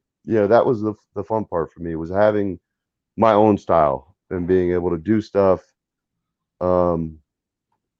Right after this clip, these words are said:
that made what was traditional not work. You can't just come out and, and, uh, tie up with me like that. It's not gonna work.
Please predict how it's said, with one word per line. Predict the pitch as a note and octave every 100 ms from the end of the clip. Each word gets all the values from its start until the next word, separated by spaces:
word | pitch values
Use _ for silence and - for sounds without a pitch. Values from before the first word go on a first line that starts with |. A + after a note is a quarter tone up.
| _ _ _ -
that | A#2 A2
made | A#2+ A2 G#2 F#2 -
what | A2 -
was | G2+ F2 _ _
traditional | - F2 A#2 - F#2 E2+
not | E2+ E2 -
work. | D2+ - _ _ _ _ _ -
You | F#2+
can't | - A#2+ -
just | A2
come | - A2 G#2
out | F#2+ C2
and, | F2 E2 -
and, | E2 E2 D2 - _ _ _ _ _ -
uh, | E2 D#2+ D#2 D2+ E2 _ _ _ _ _ _ _ _ _ _ _ _ _ -
tie | F#2+ F#2+
up | G2 E2+
with | F2 E2+
me | D#2+
like | D2 D2+
that. | D2+ C#2+ -
It's | D2+ E2+
not | E2+ D#2
gonna | D#2+
work. | D2 E2+ C#2+